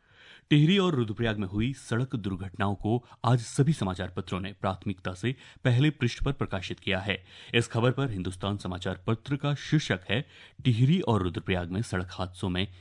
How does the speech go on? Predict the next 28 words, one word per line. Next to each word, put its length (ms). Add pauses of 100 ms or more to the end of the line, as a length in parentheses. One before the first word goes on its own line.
(120)
ग्यारह 380
लोगों 240
की 120
जान 200
गई।" 260 (280)
दैनिक 260
जागरण 300
लिखता 260
है, 240 (280)
"खाई 220
में 140
गिरे 180
दो 140
वाहन, 420 (240)
अंत्येष्टि 480
से 140
लौट 280
रहे 260 (280)
आठ 240
लोगों 340
सहित 320 (280)
ग्यारह 280
की 120
मौत।" 300 (600)
प्रदेश 300
में 160
भवन 420
गणना 400